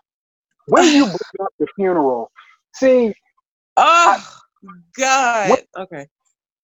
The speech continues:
Speaker 1: see, okay, I, I, whew. When they were
Speaker 2: Right
Speaker 1: burying
Speaker 2: here. Right here.
Speaker 1: and
Speaker 2: It was
Speaker 1: the
Speaker 2: tears.
Speaker 1: daughter remembered
Speaker 2: Oh, God,
Speaker 1: what
Speaker 2: don't even
Speaker 1: her
Speaker 2: get it.
Speaker 1: father said. It's like,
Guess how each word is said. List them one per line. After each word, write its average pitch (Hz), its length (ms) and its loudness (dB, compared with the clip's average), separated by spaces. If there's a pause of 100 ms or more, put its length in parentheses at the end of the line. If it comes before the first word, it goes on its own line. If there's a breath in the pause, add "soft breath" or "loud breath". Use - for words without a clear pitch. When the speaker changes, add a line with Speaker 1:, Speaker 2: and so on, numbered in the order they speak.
(440)
Speaker 1:
see, 247 380 4
okay, 190 320 2 (140)
I, 330 240 0
I, 311 240 2
whew. 359 200 8 (2250 soft breath)
When 175 240 0
they 247 120 6
were 233 240 4
Speaker 2:
Right - 140 2
Speaker 1:
burying 190 360 4 (800)
Speaker 2:
here. 165 80 -2
Right 202 180 2
here. 190 320 -8 (760)
Speaker 1:
and 196 120 4
Speaker 2:
It 185 40 4
was 180 120 2
Speaker 1:
the - 20 0
Speaker 2:
tears. 202 120 -2
Speaker 1:
daughter 196 460 2 (480)
remembered 170 640 -2
Speaker 2:
Oh, 240 640 0 (160)
God, 220 440 2
Speaker 1:
what - 20 2
Speaker 2:
don't 214 140 2
even 190 140 -4
Speaker 1:
her 180 40 -4
Speaker 2:
get 180 180 -8
it. 190 60 -4
Speaker 1:
father 175 240 -4 (380)
said. 131 260 -4 (360 soft breath)
It's - 100 -20
like, 175 280 2